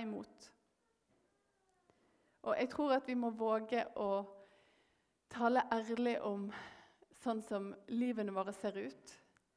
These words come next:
Om våre feil, om vår svakhet. Om det er tvil, eller om det er svik, om det er kamp, eller vanskeligheter, så må vi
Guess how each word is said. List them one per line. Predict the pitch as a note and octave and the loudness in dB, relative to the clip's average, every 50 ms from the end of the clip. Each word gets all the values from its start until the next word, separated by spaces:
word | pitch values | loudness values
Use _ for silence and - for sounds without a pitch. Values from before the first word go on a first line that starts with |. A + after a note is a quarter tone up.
| _ - - - - - - _ _ _ _ _ _ _ - | _ -20 -20 -20 -20 -20 -20 _ _ _ _ _ _ _ -2
Om | A3+ A#3 G#3 | 0 2 2
våre | G#3 G#3 A3 A3 | 2 2 0 -4
feil, | - - C4+ B3 B3 B3 B3+ B3+ B3+ B3+ B3+ - - - - _ _ _ _ _ _ _ _ - - - - | 0 4 6 6 6 6 2 0 -2 -4 -6 -10 -18 -20 -20 _ _ _ _ _ _ _ _ -20 -20 -12 -6
om | - A#3 A3+ | -4 -2 -2
vår | G#3+ A3+ - | -2 -2 -4
svakhet. | - - - A3+ G#3+ A3 - - G#3 - - - - - - - - - _ _ _ _ _ _ _ _ _ _ _ _ _ _ _ _ _ _ _ _ _ _ _ _ _ _ _ _ _ - _ | -4 2 6 6 6 6 2 -2 -4 -4 -4 -8 -14 -20 -20 -20 -20 -20 _ _ _ _ _ _ _ _ _ _ _ _ _ _ _ _ _ _ _ _ _ _ _ _ _ _ _ _ _ -4 _
Om | A#3+ A#3 A#3+ A#3 | 2 4 4 4
det | A#3 A#3 | 4 2
er | A#3+ - | 0 -4
tvil, | - A#3+ C4+ C4+ C#4 D4 D4 C4 A3 | -2 0 0 2 2 2 4 4 4
eller | G#3 G3 F#3+ | 4 2 2
om | F#3+ F#3+ F#3 | 0 0 0
det | F#3+ G3+ | 0 -2
er | G3+ - - | -2 -6 -6
svik, | A#3+ B3+ B3+ C4 C4+ C4 - - - - - - _ _ _ _ _ - - | -2 0 0 0 -2 -4 -10 -18 -20 -20 -20 -20 _ _ _ _ _ -12 -8
om | A#3 G#3+ | -6 -4
det | G#3 G#3+ G#3 | -4 -6 -6
er | - | -8
kamp, | - - D4 C#4 C#4 C#4+ - - - - - - - - - _ _ - - - _ _ _ _ - - | 0 2 2 2 2 0 -4 -10 -18 -20 -20 -20 -20 -20 -20 _ _ -20 -20 -20 _ _ _ _ -2 2
eller | A#3 B3 A#3 | 4 4 4
vanskeligheter, | A3+ G#3+ A3+ A3+ - - - - A3 G#3 A3 - - - G#3+ G#3+ - - - - - _ _ _ _ _ _ _ _ _ _ _ _ _ _ _ _ _ _ _ _ _ _ _ _ _ _ _ _ _ _ _ _ _ - | 4 2 -2 -4 -6 -10 -4 -2 0 0 0 0 -2 -2 -2 -2 -6 -12 -16 -20 -20 _ _ _ _ _ _ _ _ _ _ _ _ _ _ _ _ _ _ _ _ _ _ _ _ _ _ _ _ _ _ _ _ _ -12
så | - A#3 G#3+ | -8 -4 -2
må | G#3+ A3 G#3+ | -2 0 0
vi | A3 A3 | 0 0